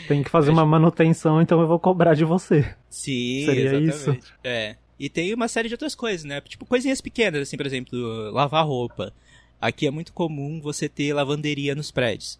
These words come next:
Speaker 2: Então, se você vai morar num, num condomínio, você não vai ter uma lavanderia no seu apartamento. É uma lavanderia comunitária, você vai lá e tem alguns que funcionam com aplicativo, tem outros que funcionam com, com moeda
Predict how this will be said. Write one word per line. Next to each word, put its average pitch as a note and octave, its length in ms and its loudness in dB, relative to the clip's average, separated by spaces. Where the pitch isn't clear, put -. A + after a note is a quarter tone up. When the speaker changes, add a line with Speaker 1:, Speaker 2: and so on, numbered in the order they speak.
Speaker 2:
Então, A2 340 -4
se - 80 -14
você A#2+ 180 -8
vai A#2+ 120 -2
morar A#2+ 320 -2
num, A#2+ 200 -8
num A#2+ 140 -6
condomínio, B2+ 840 -6
você C3+ 160 -4
não C3+ 120 -6
vai C#3 100 0
ter D3 100 -4
uma C#3+ 120 -4
lavanderia C#3 640 -4
no D3 100 -8
seu C#3+ 180 -4
apartamento. C#3 600 -6
É G#2 60 -10
uma A2+ 100 -4
lavanderia A2+ 420 -4
comunitária, D#3 680 -4
você D3+ 220 -8
vai C3+ 160 -4
lá C3+ 260 -2
e A#2+ 100 -6
tem B2+ 220 -8
alguns A#2+ 320 -8
que - 100 -20
funcionam A2 300 -10
com - 80 -12
aplicativo, C#3+ 760 -8
tem B2+ 160 -2
outros A#2 180 -6
que - 100 -20
funcionam A2+ 540 -4
com, A2+ 440 -10
com A#2+ 180 -6
moeda C#3+ 720 -2